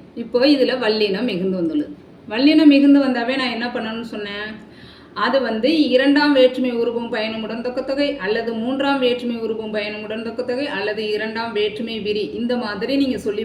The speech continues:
பாருங்கன்னு சொல்றேன். அப்ப கலைகளை கற்றுக் கொடுக்கும் கழகம்,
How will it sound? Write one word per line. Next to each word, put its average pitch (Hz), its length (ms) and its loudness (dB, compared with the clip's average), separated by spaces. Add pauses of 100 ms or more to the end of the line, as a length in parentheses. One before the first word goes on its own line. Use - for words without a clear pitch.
பாருங்கன்னு 180 380 -6
சொல்றேன். - 260 -8 (460)
அப்ப 247 200 -2 (140)
கலைகளை 285 640 4 (160)
கற்றுக் 285 400 -2
கொடுக்கும் 240 520 2
கழகம், 175 460 -4